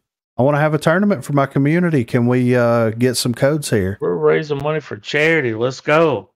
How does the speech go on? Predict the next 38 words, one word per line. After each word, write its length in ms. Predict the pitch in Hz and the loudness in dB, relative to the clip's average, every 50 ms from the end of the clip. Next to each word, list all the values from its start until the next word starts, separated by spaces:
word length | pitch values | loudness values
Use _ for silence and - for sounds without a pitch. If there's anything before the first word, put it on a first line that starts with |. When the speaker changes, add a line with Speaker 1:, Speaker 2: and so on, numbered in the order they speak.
| _ _ _ | _ _ _
Speaker 1:
Yeah, 260 | - 131 160 165 123 117 | 0 2 2 2 0 0
exactly. 600 | 104 104 117 123 131 151 156 - - - - - | 0 2 2 2 2 0 -2 -4 -6 -6 -6 -4
Right. 400 | - 120 110 127 139 147 147 147 | -2 0 2 2 2 0 -2 -4
So 420 | - - - 98 90 92 90 90 - _ | -4 -2 -2 0 0 -2 -4 -6 -6 _
Speaker 2:
Where's 180 | 131 131 131 127 | -4 -4 -4 -6
the 80 | 127 | -8
code? 500 | - - 160 160 165 160 147 123 101 98 - _ _ _ | -2 2 4 4 6 4 2 0 -2 -6 -10 _ _ _
Speaker 1:
but 340 | 127 123 135 135 135 120 - | -2 0 2 2 2 0 -2
that 260 | - 123 143 151 175 190 | -2 0 2 2 2 2
is 200 | 185 147 131 - - | 0 0 -2 -2 0
everything 760 | 120 139 160 160 170 165 160 - - 151 143 147 143 143 143 131 | 2 2 2 2 2 0 0 0 0 0 0 2 0 0 0 -2
from 220 | - - 143 135 | -2 0 0 0
the 80 | 127 120 | 0 0
community 440 | - 135 127 131 139 135 131 131 117 | 0 0 2 2 2 2 2 0 2
section. 420 | - - 139 131 - - 143 123 - | 2 2 2 2 2 0 0 2 2
I 100 | 147 170 | 2 2
know 120 | 180 170 | 2 2
that 180 | 151 143 127 - | 0 -2 -2 0
this 220 | 147 143 - - | 0 0 0 0
was 140 | 135 123 123 | 0 0 2
a 60 | 127 | 2
little 240 | 117 123 131 135 131 | 2 2 2 2 2
bit 240 | 120 131 131 127 - | 2 2 2 0 0
of 200 | - 120 113 107 | 0 0 2 2
a 140 | 110 110 101 | 2 2 2
different 440 | 98 120 120 - - 127 101 71 - | 2 0 0 2 0 -2 -2 0 0
type 240 | - 117 113 - 113 | 0 0 0 0 -2
of 120 | 104 - | -4 -4
community 480 | - 113 107 110 110 110 107 110 104 101 | -2 0 0 2 2 2 2 2 0 0
section, 460 | - - 120 110 104 - - 110 104 | 0 0 0 0 0 0 -2 -2 -2
but 440 | 101 110 131 143 151 147 139 - - _ _ - - - - - - _ _ | 0 2 2 2 2 2 0 -2 -6 _ _ -20 -20 -20 -20 -20 -20 _ _
the 60 | - 117 | -6 0
fireside 540 | - 165 175 185 180 - - 165 151 147 | 2 2 2 2 2 2 2 2 2 2
chats 320 | - - 156 143 135 - 127 | 2 2 2 2 2 0 -2
is 80 | - | 0
something 300 | - 147 135 127 - 127 123 | 0 0 0 0 0 0 2
that 120 | 127 120 | 2 2
I 120 | 120 120 | 2 0